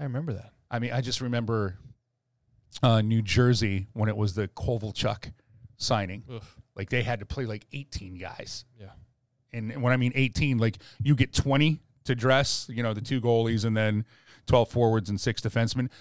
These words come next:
Speaker 2: They could only dress eighteen players. So.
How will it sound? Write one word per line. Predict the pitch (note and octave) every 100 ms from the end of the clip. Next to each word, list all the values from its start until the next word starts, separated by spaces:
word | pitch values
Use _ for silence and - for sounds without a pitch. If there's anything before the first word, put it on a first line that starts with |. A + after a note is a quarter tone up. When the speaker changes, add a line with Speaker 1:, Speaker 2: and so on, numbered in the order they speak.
| - -
Speaker 2:
They | D3
could | C#3 -
only | D3+ C#3+ B2+
dress | B2 B2 - -
eighteen | B2+ A2 A#2+ G2+
players. | A2 - - - _ _ _ _ _ _ _ _ _ G#2 _ _ _ _ _ _
So. | - G2 D#2+